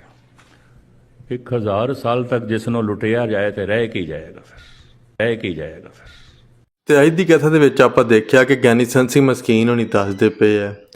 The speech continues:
Speaker 2: ਇਹ ਦੁਨੀਆ, ਇਹ ਸੰਸਾਰ ਇੱਕ ਖੇਤੀ ਹੈ।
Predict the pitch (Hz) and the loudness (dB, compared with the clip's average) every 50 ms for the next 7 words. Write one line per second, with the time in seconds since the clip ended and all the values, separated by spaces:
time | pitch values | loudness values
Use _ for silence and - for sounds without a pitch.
0 | - - - - - - - - 175 180 147 117 139 135 135 139 143 147 151 147 | -20 -20 -20 -20 -20 -8 -2 0 0 2 2 4 4 4 4 4 4 4 4 4
1 | 143 143 143 - 151 135 123 127 - - 110 104 98 98 98 95 90 - _ _ | 4 4 2 2 0 0 0 -2 -2 0 0 0 0 -2 -4 -8 -12 -18 _ _
2 | _ _ - - 165 165 208 190 196 - - - 135 117 113 - - 120 110 104 | _ _ -6 -4 0 0 0 0 0 -4 0 2 2 2 2 0 -2 0 0 0
3 | 101 95 92 90 | -2 -4 -8 -12